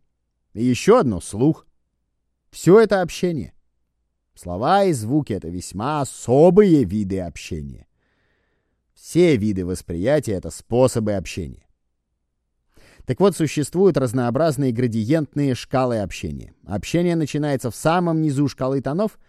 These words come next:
с отсутствия общения, проходит через стадию извращённого общения, поднимается до уровня реального общения. Восприятие реальных зрительных образов поднимается ещё выше по шкале тонов.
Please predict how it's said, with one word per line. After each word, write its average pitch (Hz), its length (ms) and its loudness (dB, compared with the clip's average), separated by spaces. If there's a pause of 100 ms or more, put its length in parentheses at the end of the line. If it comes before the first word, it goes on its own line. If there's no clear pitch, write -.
(160)
с - 140 -6
отсутствия 131 640 -2
общения, 190 540 -2 (280)
проходит 131 440 0
через 120 260 -4
стадию 120 400 -2 (120)
извращённого 139 1000 0
общения, 214 560 -2 (240)
поднимается 131 580 0
до 110 140 -2
уровня 98 340 -2
реального 151 640 0
общения. 175 560 -2 (680)
Восприятие 110 680 0
реальных 107 400 0
зрительных 92 460 -4
образов 175 400 -2 (680)
поднимается 120 500 0
ещё 92 340 -2
выше 226 220 -4
по 185 100 -6
шкале 170 300 -2
тонов. 156 380 -6